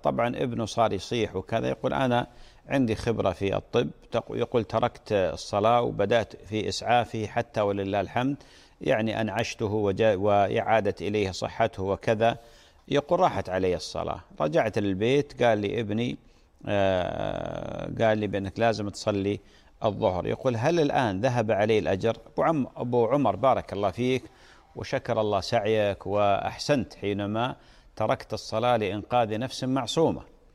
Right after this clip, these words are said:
فالله جل وعلا يقول: "ومن أحياها فكأنما أحيا الناس جميعا". وهذا رجل في هذه المرحلة السنية وأغمي عليه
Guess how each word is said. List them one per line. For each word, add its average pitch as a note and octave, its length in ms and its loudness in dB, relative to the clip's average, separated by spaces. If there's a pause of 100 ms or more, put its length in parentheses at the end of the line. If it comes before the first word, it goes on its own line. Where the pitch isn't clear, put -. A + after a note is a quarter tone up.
(220)
فالله A2+ 380 2
جل G#2+ 280 0
وعلا G#2+ 340 2
يقول: G#2 260 -4
"ومن A2+ 300 0
أحياها A2+ 640 0
فكأنما A2 880 -2
أحيا A2 240 -2
الناس G#2 420 -2 (200)
جميعا". C3 540 0 (480)
وهذا C#3 380 2
رجل C#3 300 2
في G#2 280 -4
هذه B2+ 280 0
المرحلة A2+ 540 0
السنية G#2+ 600 0
وأغمي A#2+ 560 0
عليه G#2+ 360 2